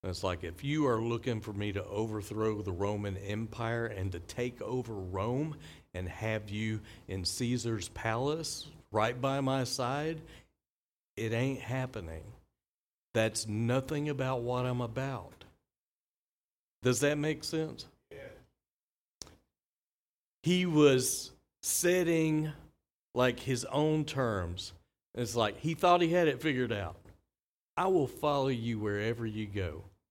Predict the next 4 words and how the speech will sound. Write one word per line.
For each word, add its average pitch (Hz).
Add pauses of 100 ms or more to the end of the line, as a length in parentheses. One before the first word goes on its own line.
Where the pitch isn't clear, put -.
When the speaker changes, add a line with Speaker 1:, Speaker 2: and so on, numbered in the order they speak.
(1700)
Speaker 1:
And 90
Jesus 95
is 85
like, 92